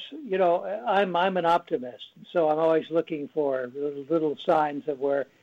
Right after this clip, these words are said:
people are working, uh, waking up. And it seems to me that there are U S companies doing business in China right now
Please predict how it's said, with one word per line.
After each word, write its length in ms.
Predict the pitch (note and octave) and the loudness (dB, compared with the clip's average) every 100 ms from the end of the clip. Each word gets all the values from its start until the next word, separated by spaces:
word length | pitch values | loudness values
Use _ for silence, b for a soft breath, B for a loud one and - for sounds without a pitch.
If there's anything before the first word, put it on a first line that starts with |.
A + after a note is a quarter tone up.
| b b b - | b b b 4
people 300 | G3 F#3 D3+ | 6 6 2
are 100 | C#3+ | 4
working, 640 | D#3 D#3+ E3 C#3+ C#3 C3+ | 4 4 0 -2 -4 -6
uh, 160 | D#3 C3+ | -4 0
waking 420 | C3+ E3 D#3+ D3 | 6 4 4 2
up. 240 | D#3 D3+ F3 | 2 2 -2
And 100 | D3+ | -8
it 100 | - | -2
seems 300 | G#3+ G3+ - | 2 2 0
to 80 | F#3 | -4
me 200 | E3+ E3 | 2 4
that 180 | D3+ - | 4 2
there 180 | C#3+ C3+ | 0 2
are 200 | C#3 C3 b b b - | 2 -2 b b b 4
U 200 | F#3 E3+ | 8 8
S 140 | C#3+ - | 6 0
companies 520 | F#3 F3 D3 C3 B2 - | 0 2 -2 -2 -8 -2
doing 340 | D#3 E3+ D#3+ C#3+ | 2 4 4 2
business 400 | E3 - D3+ - | 0 0 -6 -8
in 140 | E3 B2 | -12 -6
China 380 | F3 D#3+ C#3+ C3+ | -2 0 0 0
right 280 | C#3 C3 F3 | -2 -2 -2
now 360 | D#3+ C#3+ C3 | 0 2 0